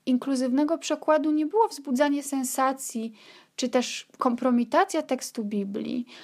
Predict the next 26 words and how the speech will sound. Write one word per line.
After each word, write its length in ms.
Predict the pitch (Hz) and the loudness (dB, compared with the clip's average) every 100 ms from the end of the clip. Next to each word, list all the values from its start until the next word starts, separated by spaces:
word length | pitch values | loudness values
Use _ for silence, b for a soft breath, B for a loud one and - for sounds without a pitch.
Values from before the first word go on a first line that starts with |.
| B | B
lecz 220 | 240 240 285 | -2 0 0
raczej 500 | 294 294 311 302 294 B _ - - | -2 0 -2 -2 -6 B _ -14 -6
wpisanie 460 | 269 - 349 359 339 | -2 2 2 2 -2
się 180 | 294 | -4
w 60 | 254 | 0
bardzo 420 | 269 294 311 294 | 4 4 2 -4
długą 360 | 269 277 285 262 | -4 -2 0 0
tradycję 720 | 269 240 254 247 - 247 247 b b - | -2 -2 -2 -4 -2 -2 -2 b b 0
interpretacji 1200 | 254 240 247 240 240 226 233 226 - 220 214 208 - _ _ - | 2 2 0 -4 -6 -4 -4 -4 -6 -6 -6 -6 -14 _ _ -10
Pisma 320 | 233 214 208 | -8 -6 -6
Świętego. 640 | 202 - 196 196 190 180 - _ _ _ _ _ _ _ _ _ _ | -6 -6 -6 -4 -4 -6 -14 _ _ _ _ _ _ _ _ _ _
Można 320 | 233 214 202 196 | -4 -2 -4 -4
powiedzieć, 460 | 208 208 208 208 B B B | -2 -2 -2 -6 B B B
na 120 | 214 | -2
tym 200 | 214 233 | 2 0
samym 340 | 220 254 247 240 | 2 2 2 0
poziomie 360 | 247 240 233 | -2 0 -2
co 140 | 240 240 | -4 -4
Septuaginta, 840 | 240 226 226 220 214 254 214 196 | -6 -6 -4 -2 0 0 0 -4
po 140 | 214 | -10
prostu 380 | 208 220 208 233 | -10 -10 -8 -8
dużo 260 | 214 214 208 | -4 -2 -4
później 440 | 214 247 247 233 | -4 -4 0 0
z 100 | 226 | 0
inną 360 | 240 220 208 196 | -2 0 0 -2
wiedzą. 420 | 196 170 - | -6 -8 -10